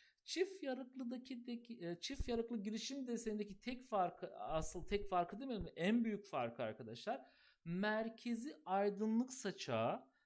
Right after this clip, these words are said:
daha parlak. Bakın merkezi aydınlık saçağı daha parlak, daha parlak ve daha büyüktür arkadaşlar.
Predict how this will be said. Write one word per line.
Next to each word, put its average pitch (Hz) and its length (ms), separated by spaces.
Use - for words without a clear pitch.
daha 151 400
parlak. 254 680
Bakın 196 440
merkezi 175 580
aydınlık 202 320
saçağı 117 560
daha 143 300
parlak, 233 600
daha 143 260
parlak 190 540
ve 175 440
daha 202 340
büyüktür 120 360
arkadaşlar. 92 760